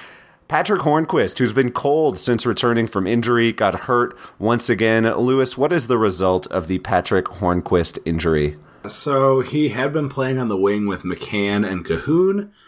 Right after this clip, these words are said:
Speaker 2: Now the second line consists of Galchenyuk, McCann, and Stefan Noesen. Uh, the pronunciation optional <laughs> on that one.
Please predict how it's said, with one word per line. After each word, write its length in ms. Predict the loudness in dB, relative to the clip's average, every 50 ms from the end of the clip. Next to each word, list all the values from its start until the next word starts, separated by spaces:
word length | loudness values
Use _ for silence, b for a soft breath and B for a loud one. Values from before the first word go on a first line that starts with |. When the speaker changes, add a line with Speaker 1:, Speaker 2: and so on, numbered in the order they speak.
| b b
Speaker 2:
Now 640 | -6 -4 0 0 2 2 2 0 0 0 0 -2 -4
the 180 | -4 -6 -6
second 400 | -4 -2 -2 -2 -2 -2 -2 -2
line 320 | 0 0 0 0 -2 -4 -6
consists 480 | -6 -8 -8 -6 -4 -6 -6 -4 -6
of 160 | -6 -6 -4
Galchenyuk, 760 | -2 -2 -2 0 -2 -2 0 2 4 4 4 4 2 0 -2
McCann, 800 | -4 -8 -8 -8 -6 -6 -4 -2 -2 -2 -2 -2 -2 -4 -4 -4 -4
and 400 | -4 -4 -4 -4 -4 -4 -4 -4
Stefan 760 | -6 -6 -8 -8 -2 0 2 2 4 2 2 0 -2 -2 -2
Noesen. 800 | 0 2 4 4 4 4 2 2 2 2 4 4 4 2 0 b b b b b b b b _ -8
Uh, 520 | -4 -2 0 0 2 0 0 0 -2 -6 -8 -10 _ -20 -20 -20 _ _
the 220 | -8 -4 -2 -2
pronunciation 800 | -2 0 0 0 2 0 0 0 0 2 2 2 0 -2 -4 -4
optional 640 | -4 -2 -2 -2 -2 -2 -4 -4 0 0 0 0 2 2
<laughs> 40 | 0
on 320 | 0 2 2 0 0 0
that 220 | 0 0 -2 -2 0
one. 300 | -2 -2 -2 -4 -6